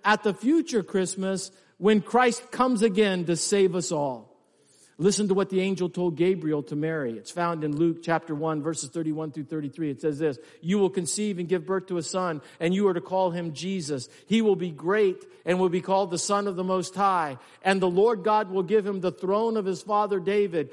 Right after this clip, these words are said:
and he will reign over Jacob's descendants forever. His kingdom will never end." Now, not all of what Gabriel said was fulfilled at the first Christmas. Gabriel was pointing beyond the baby born in a manger.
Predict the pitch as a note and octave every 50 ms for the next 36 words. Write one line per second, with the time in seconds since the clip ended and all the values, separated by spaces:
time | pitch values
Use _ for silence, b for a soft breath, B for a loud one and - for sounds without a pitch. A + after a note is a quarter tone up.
0 | B B B F3 F#3+ F#3+ A3 A#3 A3 G#3 G3 F3+ E3 F#3 G#3 A3 A3+ A3+ A3+ G#3+
1 | G#3 F3 F#3+ F3+ D3+ C#3 G#3 A#3 A3+ A3+ A3 F3+ - - F#3+ E3+ - G#3+ G#3+ G#3
2 | G3+ G3+ F3+ - F#3 F#3+ F#3+ F#3+ G3 G3 E3+ E3+ C#3+ B2+ B B B B - G#3
3 | A3 - - - - - A3+ B3 B3+ A#3+ G3+ F#3+ F#3 F3 E3+ E3 F3 F#3 F3+ F3
4 | F#3 G#3 A3+ A3+ G3+ E3 F3+ F3 E3+ F3 - - - G#3 G#3 G#3 G#3 G3 F3 E3
5 | D#3 C3+ B2+ b b b b b b G3+ A3 A3 A3 A3 A3+ A3+ A3 A#3 B3+ C#4
6 | D4+ C#4+ A#3 G#3+ A#3+ A#3 G3+ G#3 A3+ B3+ A3 G#3+ A3+ G#3+ G3 - - - A#3+ B3
7 | A3+ G3+ F#3+ E3+ G3 G#3 F#3+ - - G3 F#3+ E3 - A3+ B3 A#3+ A#3 G#3 G3+ -
8 | - F3+ - A3+ B3+ C#4 A3+ - - G3 F#3 - - E3+ C#3 A#2 - - b b
9 | b b b b - C#3+ C3 G#3 B3 D4 D#4+ C#4 G3+ F#3 F3+ F3+ F3+ F3 F#3 G#3
10 | F#3+ B B B B B B F3+ G#3+ G#3 - - - G#3 B3 C4+ C4+ C4 B3+ A#3+
11 | F#3+ G3+ G#3+ G#3+ G#3+ A#3 C4 C#4+ C#4+ C4 A#3+ F#3+ A3 A3 A#3+ A#3+ G#3+ A#3 A3+ F#3
12 | G3 G#3+ A3+ A#3 A3+ A3 A3 G#3+ G#3 A3 A3 A3 G3 D#3+ D#3+ C#3+